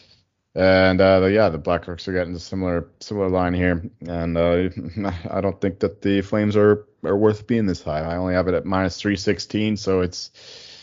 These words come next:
you're definitely paying a premium for the, uh, must-win game effect. That's for sure. This is definitely one of those spots, uh, as well as the fact that the Blackhawks are just in, uh, shitty, shitty, shitty mood here. Uh, but they are, they are still competitive in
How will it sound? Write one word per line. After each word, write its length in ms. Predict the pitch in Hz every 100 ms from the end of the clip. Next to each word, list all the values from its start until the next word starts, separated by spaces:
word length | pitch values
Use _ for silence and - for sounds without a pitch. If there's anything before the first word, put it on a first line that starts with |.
| - -
you're 100 | 113
definitely 320 | 131 127 113
paying 220 | 120 113
a 40 | 101
premium 380 | - 107 98 92
for 320 | - 92 87
the, 300 | 87 87 85
uh, 180 | 82 80
must-win 560 | 85 90 - - 85 78
game 220 | 82 78
effect. 500 | 73 - 69 - - _ 80
That's 200 | 78 -
for 140 | 71
sure. 180 | - 69
This 200 | 78 76
is 40 |
definitely 380 | - 78 - 80
one 160 | 76 78
of 40 |
those 140 | 73
spots, 500 | - - 78 73 - - - - - _ -
uh, 540 | 76 76 73 76 76
as 120 | 92 117
well 120 | 104
as 80 | 73
the 60 |
fact 260 | - 76 -
that 140 | -
the 40 | 69
Blackhawks 560 | 76 71 73 71 -
are 60 | 71
just 400 | 69 71 - -
in, 320 | 69 69 69
uh, 260 | 65 67 67 _ _ _ -
shitty, 380 | - 90 78 -
shitty, 360 | - 82 78 -
shitty 300 | - 82 76
mood 260 | 82 78
here. 280 | - 80 76 - - - - _
Uh, 200 | - 78
but 160 | 80 101
they 100 | 113
are, 160 | 110
they 100 | 107
are 120 | 117 113
still 220 | - 92
competitive 440 | 78 - 87 85
in 140 | 82